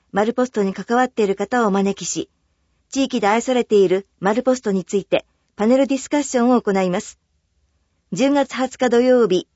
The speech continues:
午後一時から三時まで。場所はルネ小平中ホール。定員は二百人です。九月三十日日曜日までに、往復はがきの往診用裏面に、郵便番号、住所、氏名、電話番号を明記し、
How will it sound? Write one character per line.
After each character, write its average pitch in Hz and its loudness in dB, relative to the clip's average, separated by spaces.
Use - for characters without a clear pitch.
午 262 4
後 240 4
一 226 -4
時 233 -6
か 196 0
ら 190 0
三 220 -2
時 180 -6
ま 180 -2
で。 - -4
場 226 0
所 233 -2
は 220 0
ル 277 0
ネ 262 4
小 214 2
平 214 2
中 240 -4
ホ 226 0
ー 180 2
ル。 - -4
定 254 4
員 277 2
は 262 4
二 240 4
百 240 0
人 196 2
で 190 0
す。 - -10
九 302 0
月 294 0
三 269 2
十 262 2
日 226 2
日 220 0
曜 269 6
日 220 0
ま 208 2
で 196 2
に、 190 -4
往 254 6
復 262 -4
は 254 4
が 226 2
き 196 -6
の 175 0
往 247 6
診 254 0
用 233 4
裏 220 2
面 202 2
に、 185 -2
郵 233 2
便 247 4
番 208 2
号、 165 0
住 247 -2
所、 - -2
氏 - -4
名、 208 2
電 240 4
話 277 2
番 269 2
号 214 2
を 190 2
明 214 2
記 190 -12
し、 185 -6